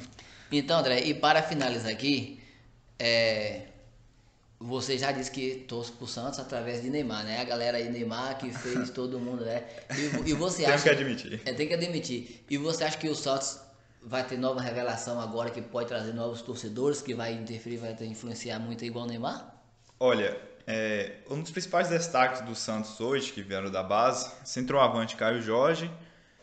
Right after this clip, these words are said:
Speaker 2: e talvez os, os meias, é, Lucas Lourenço e, e Anderson Ceará. E, pra ser sincero, também tem o Renier, que é um, um ponta, e alguns outros jogadores, mas nenhum deles se destacaram tanto, e na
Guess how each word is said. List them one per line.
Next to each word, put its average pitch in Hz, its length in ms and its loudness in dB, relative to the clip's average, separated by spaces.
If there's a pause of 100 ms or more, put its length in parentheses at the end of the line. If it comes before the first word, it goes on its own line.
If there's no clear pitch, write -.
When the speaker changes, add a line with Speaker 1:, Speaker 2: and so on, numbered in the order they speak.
(280)
Speaker 2:
e 127 440 -2
talvez 131 480 2
os, - 440 -6
os 123 140 -6
meias, 120 640 -2 (300)
é, 104 680 0
Lucas 127 240 -2
Lourenço 135 640 0
e, 147 400 -6
e 117 60 -2
Anderson 127 320 -4
Ceará. 107 540 0 (440)
E, 151 520 -2
pra 175 160 4
ser 180 140 -2
sincero, 165 680 2 (920)
também 220 220 2
tem 214 220 2
o 127 400 0
Renier, 117 480 2
que 120 80 -4
é - 20 0
um, 101 180 -2 (140)
um 101 80 -8
ponta, 110 720 -2 (320)
e 160 80 0
alguns 180 220 2
outros 170 160 2
jogadores, 123 360 6
mas 165 380 2
nenhum 190 260 4
deles 151 260 2
se 135 180 -4
destacaram 127 680 2
tanto, 131 540 -2
e 98 380 -8
na 90 400 -4